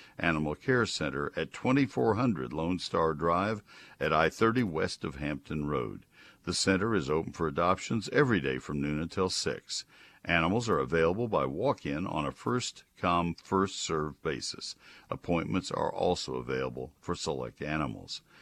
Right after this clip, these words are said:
Please browse their available animals at S P C A dot org slash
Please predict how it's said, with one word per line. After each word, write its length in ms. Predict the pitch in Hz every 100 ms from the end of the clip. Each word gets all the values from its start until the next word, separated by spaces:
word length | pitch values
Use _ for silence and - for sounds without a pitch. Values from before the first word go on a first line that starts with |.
| - -
Please 280 | - 160 110
browse 420 | 95 90 95 78
their 160 | 82 69
available 480 | 67 92 90 82
animals 460 | - 98 101 120 98
at 100 | 90 -
S 240 | 101 -
P 180 | - 113
C 320 | - 95 87
A 220 | 90 95
dot 300 | 82 78 78
org 280 | - 98 98
slash 540 | - 90 87 82 -